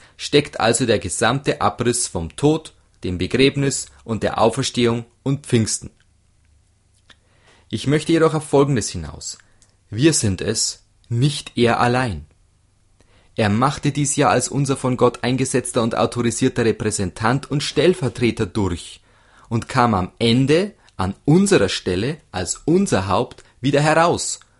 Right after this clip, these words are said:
Und das war der Anfang eines völlig neuen Geschlechts. In Epheser zwei, fünf bis sechs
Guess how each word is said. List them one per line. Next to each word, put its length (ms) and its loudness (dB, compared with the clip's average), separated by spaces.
Und 140 -6
das 180 2
war 140 0
der 240 -6
Anfang 400 0
eines 260 -2
völlig 360 0
neuen 260 2
Geschlechts. 720 -4
In 100 -2
Epheser 380 -2
zwei, 240 0
fünf 300 -2
bis 180 0
sechs 340 -4